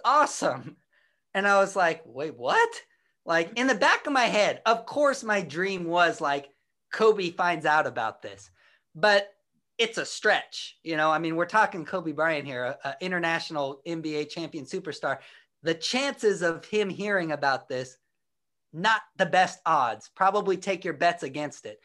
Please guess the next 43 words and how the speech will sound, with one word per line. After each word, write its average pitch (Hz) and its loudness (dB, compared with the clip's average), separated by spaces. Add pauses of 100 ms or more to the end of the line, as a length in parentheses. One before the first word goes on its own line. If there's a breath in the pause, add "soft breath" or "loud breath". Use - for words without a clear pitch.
<laughs> - -20
right? 180 -2 (300 loud breath)
Um, 156 4 (760 soft breath)
but 175 2
he 240 -4
did. 233 0
And 196 0
then 320 2
he 277 -2
go, 202 2
and 202 0
then 294 0
I 247 0
get 196 0
another 240 0
email 185 2
from 180 -6
somebody 202 0
else 233 2
who 196 -6
says, 180 0 (1200)
"Not 294 2
only 294 2
did 220 2
he 208 -2
like 240 2
it, 160 -4 (560)
he 302 -2
wants 330 2
to 254 2
come 262 0
and 214 -2
see 208 -6
what 240 0
you're 233 -4
doing 180 -4 (380)
with 254 2
the 202 -2
Punies. 185 -8
Can 262 -4
we 269 -4
do 226 -4
that?" 127 -2